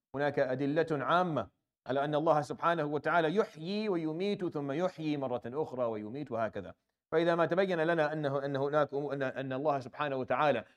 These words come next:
آه، يحيي ويميت ثم يحيي ويميت، عرفنا أنه كما يحيي ويميت غيرنا فهو يحيينا ويميتنا أيضًا. فنقبل، فنقبل قياساً، وهذا القياس قياس صحيح، يعني، لا، لا، لا ريب فيه.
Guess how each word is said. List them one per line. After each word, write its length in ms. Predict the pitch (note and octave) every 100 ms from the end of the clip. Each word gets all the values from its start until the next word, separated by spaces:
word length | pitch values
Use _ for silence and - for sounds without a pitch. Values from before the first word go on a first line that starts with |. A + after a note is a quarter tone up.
| _ _ -
آه، 200 | A#2+ A#2
يحيي 440 | A#2+ G3+ - D#3+
ويميت 460 | C#3 C#3 D#3 F#3 D3+
ثم 220 | C#3 C#3
يحيي 340 | D3+ G3 E3 C#3+
ويميت، 440 | C3+ D3+ B3+ C4
عرفنا 480 | B3 A3+ F#3 G3 F#3
أنه 220 | F#3+ F3+
كما 240 | G3 G3+
يحيي 340 | F3+ F#3 E3 D3
ويميت 420 | C3+ C3 C3+ B2+
غيرنا 440 | A2+ A#2 D3+ F#3+
فهو 200 | E3+ D#3
يحيينا 480 | C3 B2+ A#2+ B2+ B2
ويميتنا 540 | A#2+ A2 A2 A2 G#2+ G2
أيضًا. 320 | E2+ D#2+ F2 _ _ _
فنقبل، 720 | D#3+ D#3 D#3+ C#3 C3 B2 B2 - -
فنقبل 460 | D3 D#3 D#3+ D3+
قياساً، 520 | C#3+ C#3+ D3 C#3 B2
وهذا 200 | A2 C#3+
القياس 380 | C3 C3 B2 B2
قياس 340 | D3+ B2 A2+ A#2
صحيح، 400 | G#2 F2 A2+ B2
يعني، 340 | A#2+ G2 F#2+
لا، 180 | G#2+ G2+
لا، 340 | A2 G#2+ A#2+ B2+
لا 120 | D3+
ريب 260 | C#3+ A#2+ G2+
فيه. 180 | -